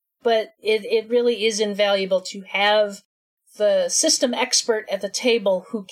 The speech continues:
can help facilitate other people figuring out how to play their character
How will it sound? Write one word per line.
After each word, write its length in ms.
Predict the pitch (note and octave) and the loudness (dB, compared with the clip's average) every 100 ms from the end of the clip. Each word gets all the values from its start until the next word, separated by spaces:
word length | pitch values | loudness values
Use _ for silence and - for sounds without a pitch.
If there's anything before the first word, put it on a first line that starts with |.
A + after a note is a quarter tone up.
| - | -4
can 540 | A3+ G#3+ G3+ G3 F#3+ _ _ _ _ | 0 2 2 -2 -8 _ _ _ _
help 400 | - A#3+ A#3 - | -2 -2 -2 -6
facilitate 840 | G#3+ - A3 G#3+ - G3+ G3 F#3 _ _ _ _ _ - | -4 -2 0 -2 0 -2 -2 -6 _ _ _ _ _ 0
other 260 | G#3+ G#3+ | 2 2
people 460 | G#3 - A3+ G#3 F#3+ | -2 -4 0 2 0
figuring 540 | - A3 G3 G3 F#3+ | 0 -4 0 2 2
out 140 | G3 D#3+ - - | 0 -2 -8 -2
how 200 | G#3 G3+ | 0 0
to 180 | - | -4
play 240 | G3+ - G3 | -6 -2 0
their 120 | F#3+ | -2
character 600 | - A#3 A3 G#3+ F#3+ F3 | -2 2 0 0 0 0